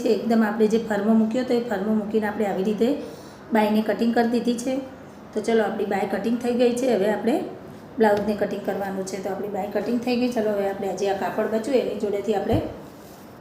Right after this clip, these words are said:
આખા બ્લાઉઝનું કટિંગ કરવાનું છે. તો આપણે જે માપ લીધું એ રીતે આપણું બ્લાઉઝ કટિંગ કરવાનું છે. તો આપણે બ્લાઉઝને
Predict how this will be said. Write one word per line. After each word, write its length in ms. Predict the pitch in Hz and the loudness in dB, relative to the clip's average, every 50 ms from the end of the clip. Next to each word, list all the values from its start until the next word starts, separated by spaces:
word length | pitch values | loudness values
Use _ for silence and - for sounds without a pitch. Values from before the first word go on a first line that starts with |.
| - 240 | -12 -10
આખા 220 | 196 - - 226 214 | -8 -2 -2 0 0
બ્લાઉઝનું 380 | 208 185 190 202 196 220 214 - | 2 0 2 2 2 2 2 2
કટિંગ 220 | 196 185 208 214 214 214 | 0 -2 -2 -4 -2 -2
કરવાનું 380 | 202 196 202 202 208 214 208 - | -2 -2 -2 -4 -4 -6 -6 -4
છે. 100 | - 302 | -4 -2
તો 100 | 285 254 | -2 -2
આપણે 200 | 202 185 208 214 | -2 -2 -2 -2
જે 140 | 202 214 220 | 0 0 0
માપ 260 | 214 - - 202 - 254 | 0 0 -2 -2 0 -2
લીધું 220 | 226 240 320 302 262 214 | -2 0 0 2 4 4
એ 20 | 214 220 | 4 2
રીતે 160 | 208 196 - 202 | 0 -2 -2 -4
આપણું 220 | 190 - 226 202 196 | -4 -2 -2 0 0
બ્લાઉઝ 340 | 214 180 185 208 240 - - - - - - - - - - - - - | 2 2 2 2 0 0 -4 -8 -12 -14 -16 -16 -18 -18 -20 -20 -6 -2
કટિંગ 280 | 226 214 220 208 202 196 | -2 0 0 0 -2 0
કરવાનું 400 | 208 190 190 202 202 202 214 220 208 | 0 -2 -2 -2 -4 -4 -4 -6 -4
છે. 80 | - 320 262 | -4 -4 -2
તો 80 | - | -2
આપણે 240 | - - - 220 233 320 - - - - - - - - | -4 -4 -2 -2 -4 -4 -4 -8 -12 -16 -18 -14 -8 -4
બ્લાઉઝને 400 | 208 190 185 190 190 190 208 | -2 0 2 0 0 0 -2